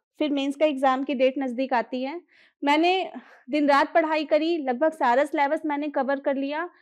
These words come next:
मैंने एग्जाम दिया। लेकिन एक मिस्टेक मैंने की, जो कि बहुत बड़ी एक ब्लंडर थी वो। वो ब्लंडर ये थी कि मैंने आंसर राइटिंग की प्रैक्टिस नहीं की थी।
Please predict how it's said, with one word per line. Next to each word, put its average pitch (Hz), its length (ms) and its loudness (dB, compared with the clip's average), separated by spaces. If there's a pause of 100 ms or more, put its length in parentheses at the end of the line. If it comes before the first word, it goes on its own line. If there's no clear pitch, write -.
(260)
मैंने 285 200 2
एग्जाम 262 420 2
दिया। 196 320 -4 (380)
लेकिन 320 240 2
एक 320 300 0
मिस्टेक 349 420 -2
मैंने 226 260 -4
की, 208 260 -6
जो 277 140 -2
कि 359 200 2
बहुत 262 360 -2
बड़ी 269 400 2 (120)
एक 269 220 -2
ब्लंडर 254 360 2
थी 240 180 -4
वो। 190 260 -6 (720)
वो 330 100 4
ब्लंडर 285 380 2
ये 294 180 -2
थी 311 360 -4 (280)
कि 339 80 0
मैंने 320 220 2
आंसर 330 320 -2
राइटिंग 320 320 0
की 359 60 -2
प्रैक्टिस 277 460 -4
नहीं 226 200 -4
की 214 140 -6
थी। 220 360 -10